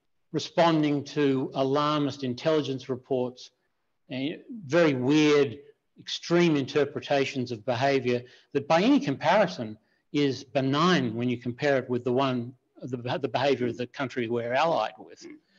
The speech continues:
So, um, it's very hard to understand some of this.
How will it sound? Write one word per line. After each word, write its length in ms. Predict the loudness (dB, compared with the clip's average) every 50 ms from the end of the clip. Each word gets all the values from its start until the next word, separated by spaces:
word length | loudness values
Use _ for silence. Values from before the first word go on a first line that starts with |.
| _ _ _ _ _
So, 440 | -4 0 2 4 4 4 4 2 2
um, 120 | 0 -2 -6
it's 160 | -12 -14 -8
very 260 | -2 0 2 2 2 2
hard 280 | 2 0 0 0 0
to 160 | 0 0 0
understand 520 | 0 -2 -4 -6 -8 -6 -4 -2 -2 -2 -4
some 180 | -6 -8 -8
of 100 | -8 -6
this. 160 | -6 -8 -8